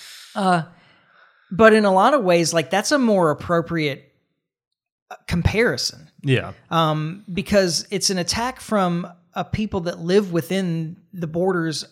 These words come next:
Speaker 1: claimed by Israel.
Speaker 2: Yeah.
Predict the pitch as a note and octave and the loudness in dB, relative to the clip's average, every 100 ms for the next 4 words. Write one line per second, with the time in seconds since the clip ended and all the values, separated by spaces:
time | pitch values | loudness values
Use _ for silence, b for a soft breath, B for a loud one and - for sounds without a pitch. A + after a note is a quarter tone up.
0 | _ _ _ _ _ _ - F#3 F#3 F3+ | _ _ _ _ _ _ -6 -2 -2 -2
1 | D#3 D3 D#3 D3+ C#3 - F3 C#3 C3+ - | -4 -2 0 0 -2 -4 -4 -6 -14 -20
2 | _ _ B2 C3+ A2 G2 | _ _ -8 -4 -4 -6